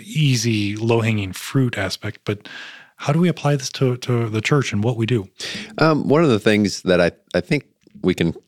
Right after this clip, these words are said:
Speaker 2: bring from this text is, um, the idea that, uh, I, I mean, we have all, uh, we're all baptized Christians. That's
Speaker 1: Mm-hmm.
Speaker 2: why we're here in church. We're listening to the Word of God. We have the Holy Spirit dwelling within us, all that good stuff. Uh, but there are still times where we,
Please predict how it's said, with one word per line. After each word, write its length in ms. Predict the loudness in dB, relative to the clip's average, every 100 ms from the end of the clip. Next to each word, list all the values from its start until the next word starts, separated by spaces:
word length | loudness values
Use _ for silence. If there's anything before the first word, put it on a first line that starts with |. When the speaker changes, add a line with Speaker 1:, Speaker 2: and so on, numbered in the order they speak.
| -6 2
Speaker 2:
bring 220 | 2 2
from 180 | 0 2
this 160 | 0
text 380 | 2 0 0 -2
is, 280 | 0 0 2
um, 300 | 2 0 -4 0
the 140 | 2
idea 360 | 4 4 2 4
that, 260 | 2 0 -4 -20 -20 -4
uh, 220 | 0 0 0
I, 240 | 0 0 2
I 40 |
mean, 180 | 2 4
we 120 | 2
have 140 | 2
all, 400 | 2 2 2 -2 -4
uh, 280 | -2 0 -2 -8 -8
we're 240 | -2 2
all 100 | 2
baptized 600 | 4 2 2 0 0 -2 0
Christians. 440 | 0 2 -2 0
That's 120 | 0
Speaker 1:
Mm-hmm. 80 | 2
Speaker 2:
why 80 | 2
we're 120 | 2
here 160 | 2 0
in 100 | 0
church. 400 | 2 2 0 -2
We're 100 | 0
listening 320 | 0 0 0
to 60 |
the 80 | 0
Word 180 | 2 0
of 100 | 0
God. 340 | 2 2 2
We 120 | 2 2
have 180 | 2
the 80 | 0
Holy 220 | 0 0
Spirit 460 | 0 -2 0 0 0
dwelling 320 | 2 2 2
within 240 | 0 0 2
us, 240 | 0 -2 -12 -16 -14 0
all 140 | 2
that 180 | 4 2
good 180 | 0 -2
stuff. 380 | -2 -4 -6 _ -20 -20 -16 -4
Uh, 400 | -2 -2 -2 -6
but 260 | 0 2
there 100 | 4
are 40 | 2
still 220 | 2 0
times 440 | 2 2 2 2 2
where 180 | 2
we, 500 | 4 4 4 2 0